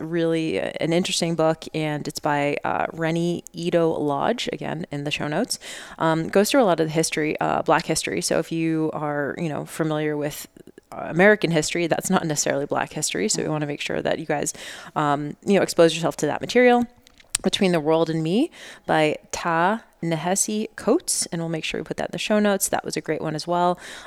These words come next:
Um, definitely comes from, like, an, more of an intellectual side of things, which I thought, you know, maybe it resonates for some of you guys. And then, um, uh, and then White Fragility, we will mention. That's by Robin DiAngelo, who's a white woman. And if you are someone who is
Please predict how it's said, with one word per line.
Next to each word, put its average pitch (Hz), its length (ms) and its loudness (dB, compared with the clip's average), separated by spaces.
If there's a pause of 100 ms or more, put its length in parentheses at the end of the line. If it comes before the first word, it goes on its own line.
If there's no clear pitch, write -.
Um, 156 420 0
definitely 170 460 2
comes 170 240 -6
from, 160 100 -6
like, 151 140 -4
an, 151 120 -4 (100)
more 160 200 2
of 143 80 -2
an 143 60 0
intellectual 160 720 0
side 160 320 -4
of 165 80 -6
things, 220 340 -2
which - 160 -6
I 160 100 -6
thought, - 340 -2
you 160 120 -4
know, 151 280 -6 (560)
maybe 156 240 0
it 151 80 0
resonates 160 360 0
for - 60 -6
some 233 160 2
of 233 60 4
you 208 60 0
guys. 208 300 4 (520)
And 185 200 6
then, 170 360 6
um, 147 580 -2 (300)
uh, 160 300 -2
and 180 140 4
then 220 140 6
White 202 180 4
Fragility, 175 340 2
we 165 140 0
will 165 220 2
mention. 151 440 -2 (380)
That's - 180 -2
by 160 180 2
Robin 151 300 0
DiAngelo, 165 440 0
who's 180 180 0
a 185 80 2
white 151 180 4
woman. 226 300 4 (480)
And 165 540 6 (280)
if 196 140 2
you 196 140 4
are 196 140 6
someone 208 360 2
who 175 240 4
is 156 440 0